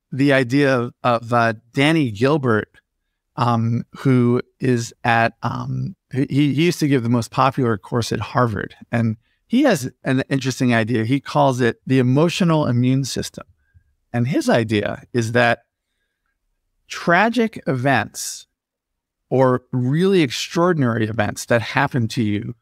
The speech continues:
in life tend to trigger a mechanism where you never give them as much tragedy or as much ben-, uh, as much happiness in your experience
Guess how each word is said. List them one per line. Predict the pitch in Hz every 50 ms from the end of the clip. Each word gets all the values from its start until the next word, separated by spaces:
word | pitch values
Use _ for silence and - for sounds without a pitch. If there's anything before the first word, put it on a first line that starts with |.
| _ _
in | _ 131 123 113
life | 110 123 123 113 107 - - - - - _ _ _ _ _ _ _ _ _ _ _ _ _ _ _ _ _
tend | - 170 170 170 156
to | 160 151
trigger | - - - - - 190 185 165 170 170 160 156 151 - - _
a | 127 131
mechanism | 135 147 180 220 220 - 160 135 117 113 110 113 117 113 113 117
where | 117 123 135 135 135
you | 135 135 135 131
never | 131 131 139 147 160 180 175 190 190 185 180 185 170 - _ _ 156
give | 120 139 170 175 170 139
them | 139 127 123 117 117 117 - -
as | 120 120 113 117
much | 123 127 131 143 160 - - - - - - - _ _ _ _ _ _ _ _ _ _ _ -
tragedy | - - 175 175 170 180 165 - 156 131 135 127 120 120 120 117 127
or | - 123 123 123
as | 123 113 107
much | 123 127 127 131 127 - - - - - _ _ _ _ _ 127 _
ben-, | 151 147 156 165 -
uh, | - 127 123 117
as | - 120 120 113
much | 131 135 127 -
happiness | - - 170 180 180 - 143 123 113 104 104 98 - - - - - - _ _ _ _ _ _
in | - 127 131
your | 123 123 120
experience | 120 104 - - - 175 175 175 147 120 113 107 101 95 -